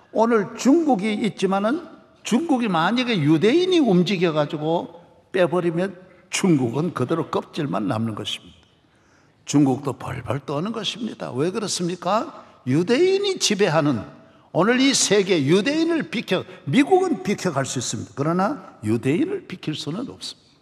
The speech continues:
유대인은 강한 민족. 땅은 적지만은 땅만 보면 안 됩니다. 유대인의 힘은 어디에서 나옵니까? 유대인의 비밀은 무엇입니까?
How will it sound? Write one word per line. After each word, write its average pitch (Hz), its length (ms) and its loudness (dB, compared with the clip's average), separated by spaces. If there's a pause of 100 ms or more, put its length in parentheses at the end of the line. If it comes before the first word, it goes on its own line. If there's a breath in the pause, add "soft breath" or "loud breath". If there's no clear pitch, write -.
(880 soft breath)
유대인은 135 640 2
강한 113 480 -4
민족. 98 300 -8 (1300)
땅은 143 440 0
적지만은 160 720 0 (360)
땅만 190 440 0
보면 - 320 0
안 117 180 -2
됩니다. 90 440 -10 (1040 soft breath)
유대인의 165 520 6
힘은 180 440 2
어디에서 233 460 0
나옵니까? 143 960 2 (880)
유대인의 302 640 4
비밀은 165 720 2
무엇입니까? 160 1000 0